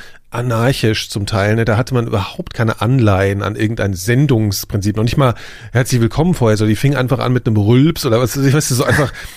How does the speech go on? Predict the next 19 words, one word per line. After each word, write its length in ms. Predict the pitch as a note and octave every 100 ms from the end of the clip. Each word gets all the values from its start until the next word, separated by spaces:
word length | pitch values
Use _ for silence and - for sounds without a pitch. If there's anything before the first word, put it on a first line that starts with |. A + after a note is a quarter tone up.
| - -
irgendwann 420 | C#3 D#3 D3+ E3+
auf 180 | D#3 C#3+
Aufnahme 520 | C3+ G#3+ F3+ C#3 B2
gedrückt, 400 | A2+ G#2+ G2 -
so. 100 | A2
Und 140 | G2 A2
das 120 | -
haben 140 | D#3
die 160 | C3+ C3+
Leute 300 | A2+ B2 B2
schon 280 | - D#3+ D3
heute 260 | A#2+ B2 F#2
anders 280 | A2 G2+ -
drauf, 260 | G2 D3
die 180 | B2 G2
haben 100 | A#2+
schon 260 | - A#2+ G2
ein 20 |
Sendebewusstsein, 960 | F#2+ C3 C#3 C3 D3+ - C#3 C3+ F#3